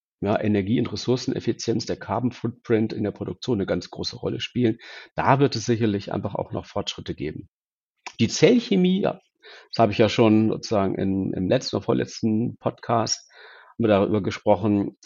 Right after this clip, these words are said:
der, der Weg der Zellchemie ist so einigermaßen vorhersehbar. Und ich glaube, was da oben drauf kommen muss, ist natürlich tatsächlich jetzt die weitere Verbesserung, äh, von Ökologie und Ökonomie der Produktion.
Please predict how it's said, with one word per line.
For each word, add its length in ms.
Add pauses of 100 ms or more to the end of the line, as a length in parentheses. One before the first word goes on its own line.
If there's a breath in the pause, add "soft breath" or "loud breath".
der, 480
der 360
Weg 180
der 160
Zellchemie 520
ist 80
so 140
einigermaßen 840
vorhersehbar. 880 (340 loud breath)
Und 80
ich 60
glaube, 200
was 160
da 140
oben 280
drauf 360
kommen 220
muss, 220
ist 180
natürlich 360
tatsächlich 380
jetzt 220
die 140
weitere 400 (400 loud breath)
Verbesserung, 800
äh, 340
von 280
Ökologie 480
und 120
Ökonomie 640
der 300 (360)
Produktion. 640